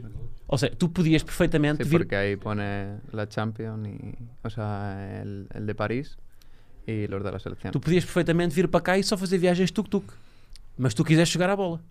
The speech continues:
Speaker 2: Claro. Yo es que al final soy una persona muy competitiva. <laughs> Entonces,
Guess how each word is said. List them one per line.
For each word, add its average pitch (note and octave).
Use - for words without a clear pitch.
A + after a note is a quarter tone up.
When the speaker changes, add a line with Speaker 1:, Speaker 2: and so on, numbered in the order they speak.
Speaker 2:
Claro. -
Yo G#2+
es G#2
que -
al G#2+
final G#2+
soy G#2+
una G#2
persona G#2
muy F#2+
competitiva. E2+
<laughs> A2
Entonces, A2